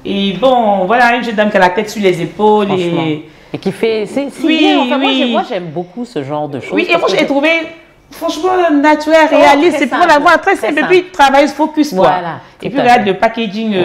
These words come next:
Speaker 2: Ouais,
Speaker 1: bon.
Speaker 2: c'est, c'est joli. Je sais
Speaker 1: Mais
Speaker 2: pas
Speaker 1: en tout
Speaker 2: comment
Speaker 1: cas,
Speaker 2: on appelle
Speaker 1: merci de
Speaker 2: ça,
Speaker 1: l'encourager parce que, bon,
Speaker 2: pour, euh,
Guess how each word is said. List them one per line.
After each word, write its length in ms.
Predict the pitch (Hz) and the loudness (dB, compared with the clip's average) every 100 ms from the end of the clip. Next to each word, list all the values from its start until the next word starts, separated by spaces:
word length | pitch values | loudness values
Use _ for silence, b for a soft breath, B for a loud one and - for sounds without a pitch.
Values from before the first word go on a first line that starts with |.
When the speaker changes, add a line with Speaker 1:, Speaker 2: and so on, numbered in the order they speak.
| 160 | -2
Speaker 2:
Ouais, 40 | 160 | -4
Speaker 1:
bon. 140 | 226 170 | -4 -4
Speaker 2:
c'est, 80 | 151 | -6
c'est 240 | - 160 | -4 -4
joli. 400 | 135 156 175 214 B - | -2 -4 -4 -8 B -8
Je 40 | |
sais 40 | |
Speaker 1:
Mais 40 | 208 | -4
Speaker 2:
pas 60 | |
Speaker 1:
en 20 | 220 | -2
tout 60 | |
Speaker 2:
comment 80 | 269 | 0
Speaker 1:
cas, 60 | 247 | 0
Speaker 2:
on 40 | |
appelle 120 | 214 | 2
Speaker 1:
merci 180 | 214 285 | 0 0
de 60 | 208 | 0
Speaker 2:
ça, 100 | 202 | 0
Speaker 1:
l'encourager 440 | 175 190 190 226 | 0 2 2 0
parce 180 | 190 180 | -2 -4
que, 160 | 220 196 | -6 -2
bon, 200 | 180 | -2
Speaker 2:
pour, 80 | |
euh, 40 | 147 | -2